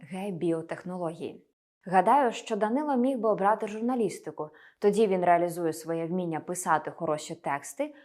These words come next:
може самостійно обрати платформу, яка йому дасть можливість писати на ті теми, які його цікавлять. Писати тексти не обов'язково в офісі, їх можна створювати віддаленою у час, який комфортний Данилові.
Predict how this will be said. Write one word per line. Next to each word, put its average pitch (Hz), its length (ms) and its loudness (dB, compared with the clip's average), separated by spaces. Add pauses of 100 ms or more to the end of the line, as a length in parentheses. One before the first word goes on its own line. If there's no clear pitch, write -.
(160)
може 254 280 4
самостійно 233 840 -2
обрати 185 420 -4
платформу, 160 600 -6
яка 226 280 -2
йому 247 160 -4
дасть 233 300 -2
можливість 160 540 -4
писати 160 460 -6
на 143 140 -16
ті 247 240 -6
теми, 143 400 -8 (360)
які 240 340 2
його 175 240 2
цікавлять. 147 640 -8 (460)
Писати 202 460 4
тексти 190 400 -4
не 185 120 -4
обов'язково 190 680 2
в 151 100 -4
офісі, 202 480 -4 (180)
їх 294 220 0
можна 233 320 2
створювати 185 640 -2
віддаленою 202 680 0
у 190 160 -6
час, 202 480 -2
який 180 320 -6
комфортний 165 560 -6
Данилові. 151 560 -8